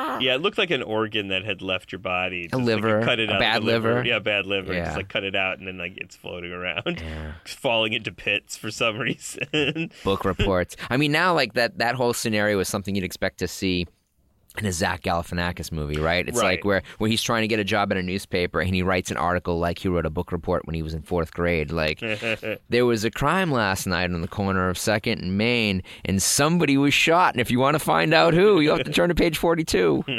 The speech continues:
Speaker 1: <laughs>
Speaker 2: But, um, I digress once more.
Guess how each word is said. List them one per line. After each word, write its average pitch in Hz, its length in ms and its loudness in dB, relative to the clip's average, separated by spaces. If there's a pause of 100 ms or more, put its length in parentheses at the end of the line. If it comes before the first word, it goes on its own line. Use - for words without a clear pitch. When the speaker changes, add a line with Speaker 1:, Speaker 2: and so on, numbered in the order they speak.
Speaker 1:
<laughs> 143 600 -2 (840)
Speaker 2:
But, - 380 -4
um, 92 340 0 (480)
I 151 140 2
digress 147 680 2
once 127 300 2
more. 139 480 2